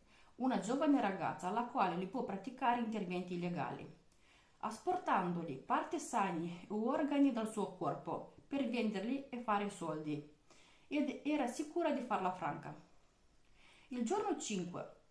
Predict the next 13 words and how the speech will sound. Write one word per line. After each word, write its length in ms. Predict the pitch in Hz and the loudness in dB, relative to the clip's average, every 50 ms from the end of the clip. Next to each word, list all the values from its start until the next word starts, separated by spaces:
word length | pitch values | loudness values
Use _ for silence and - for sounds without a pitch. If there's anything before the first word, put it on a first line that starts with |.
| _ - - - - _ _ _ - - - | _ -20 -20 -20 -20 _ _ _ -20 -16 -16
dicembre 680 | 170 175 - 202 196 175 170 175 - - - - - - | -14 -8 -4 -2 -2 -2 -2 -4 -6 -8 -8 -12 -12 -10
duemiladiciannove, 1300 | - 190 214 226 220 202 196 196 185 175 170 170 156 147 - 160 143 - - 110 - 196 269 285 294 - - | -6 -2 0 2 2 2 2 0 0 -2 -2 -4 -6 -8 -10 -8 -8 -6 -6 -6 -4 -4 -4 -4 -4 -8 -10
dottoressa 560 | - 214 285 339 - 392 359 339 - 349 330 | -6 -4 -2 -2 0 2 0 2 0 -2 -2
Pezzini 380 | - 349 - - 240 262 269 269 | 0 -2 -2 2 2 4 6 6
mi 160 | 254 226 190 | 4 4 2
opera 400 | 165 170 - 196 208 214 226 226 | 0 -2 -4 -2 -2 0 0 0
in 180 | 240 247 240 | 0 0 0
libera 300 | 202 190 185 175 180 175 | 0 0 0 -2 -4 -4
professione 800 | 185 - 180 180 180 180 175 - - 165 156 160 160 156 147 - - - - - - - - - | -4 -4 -6 -6 -6 -8 -8 -8 -6 -4 -4 -2 -2 -4 -6 -8 -12 -16 -20 -20 -20 -20 -16 -2
all'ospedale 800 | - 226 254 240 226 214 - - 311 285 226 226 226 233 233 233 214 | 0 2 2 2 2 0 -2 -2 0 2 4 4 4 4 4 2 0
di 140 | 202 202 - | -2 -4 -6
Cona 340 | - - 160 165 175 160 | -4 -2 -2 0 0 -2
Ferrara. 640 | 147 - - 185 180 175 160 139 135 139 139 - - | -4 -4 -4 -2 -2 0 0 -2 -2 -4 -6 -8 -12